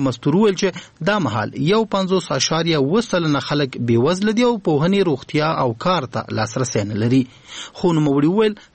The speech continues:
د بېوزلۍ او بیکارۍ د ستونزو د هواري لپاره طرحې چمتو کړي دي. ښاغلي مستور په دولتي ادارو کې په دوه شفتونو کې کار کول، د یو ولایت یو محصول طرحې جوړول او د کارموندنې لپاره طرحه جوړول خپل راتلونکي پروګرامونه یاد کړل.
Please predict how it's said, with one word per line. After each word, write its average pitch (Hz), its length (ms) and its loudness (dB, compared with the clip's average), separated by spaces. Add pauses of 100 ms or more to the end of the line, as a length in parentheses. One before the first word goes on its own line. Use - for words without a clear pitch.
(100)
د 190 160 2
بېوزلۍ 185 480 2
او 214 60 2
بیکارۍ 165 500 0
د 139 140 0
ستونزو 165 320 0
د 123 100 0
هواري 127 240 0
لپاره 202 340 0 (140)
طرحې 190 400 -4
چمتو 117 240 -2
کړي 101 320 -4
دي. 127 100 4 (280)
ښاغلي 170 320 0
مستور 165 400 0
په 165 160 2
دولتي 156 320 0
ادارو 156 320 0
کې 165 280 0
په 156 240 2
دوه 214 140 2
شفتونو 170 480 0
کې 147 140 -2
کار 160 200 0
کول، 160 240 2
د 143 140 0
یو 135 100 4
ولایت 135 400 0 (300)
یو 156 180 2
محصول 202 420 0 (200)
طرحې 185 320 0
جوړول 156 420 2
او 160 80 2 (140)
د 131 180 0
کارموندنې 143 540 0
لپاره 117 260 -2 (100)
طرحه 131 260 -2
جوړول 147 420 0
خپل 226 200 -2 (200)
راتلونکي 180 580 2
پروګرامونه 127 500 0 (140)
یاد 110 280 -4
کړل. 117 180 0